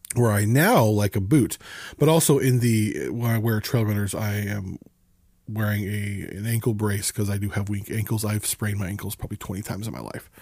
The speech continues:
Like, legit, like, went to the doctor with a sprained ankle. So, between my two <laughs> ankles. So, a good idea, and I know, um, people have different feelings about this. Maybe you can't go to an outfitter or an R E I,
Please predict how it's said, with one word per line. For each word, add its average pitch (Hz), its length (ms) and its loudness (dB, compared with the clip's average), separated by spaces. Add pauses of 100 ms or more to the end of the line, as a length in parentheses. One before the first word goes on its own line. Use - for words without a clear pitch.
(340)
Like, 113 160 0
legit, 113 340 4
like, 110 240 -2
went 117 160 0
to - 60 -8
the 113 60 -2
doctor 104 280 -2
with 101 100 -6
a 101 40 -6
sprained 101 260 -4
ankle. - 260 -10 (340)
So, 98 280 -2 (280)
between 117 260 2
my 107 80 2
two 123 200 2
<laughs> 80 120 4
ankles. 117 340 0 (160)
So, 110 240 0 (1400)
a 165 80 2
good 208 260 6
idea, 131 440 6
and 117 140 2
I 113 80 6
know, 131 580 4 (260)
um, 104 640 -6 (1400)
people 127 200 4
have 117 120 4
different 107 240 -2
feelings 107 340 0
about 98 160 0
this. 101 120 -4
Maybe 104 200 0
you 101 80 -2
can't 98 320 -4
go 101 280 -2
to 101 260 -6
an 101 80 -4
outfitter 101 360 -4
or 98 220 -2
an 98 80 -4
R 98 220 -4
E 98 80 -2
I, 98 240 0